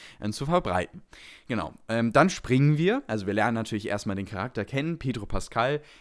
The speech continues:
der spielt Joel. Ähm, und wer, wir lernen ihn kennen, wer ist er, was ist er, in welcher Situation befindet er sich?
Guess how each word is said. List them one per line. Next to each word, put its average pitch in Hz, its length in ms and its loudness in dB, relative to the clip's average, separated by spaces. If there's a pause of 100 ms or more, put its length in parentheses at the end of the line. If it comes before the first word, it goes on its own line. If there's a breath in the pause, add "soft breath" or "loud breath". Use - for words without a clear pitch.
(120)
der 104 100 -2
spielt 92 340 -6
Joel. 170 400 4 (420 loud breath)
Ähm, 120 520 2
und 117 420 -2
wer, 104 340 2
wir 101 280 0
lernen 104 180 -2
ihn 104 140 -4
kennen, 120 340 -6 (100)
wer 107 220 -6
ist - 220 -8
er, 117 440 2
was - 300 -6
ist - 220 -10
er, 98 320 -4
in 104 120 -8
welcher 107 220 -2
Situation 107 460 -2
befindet 123 340 -4
er 107 140 -2
sich? 113 240 -6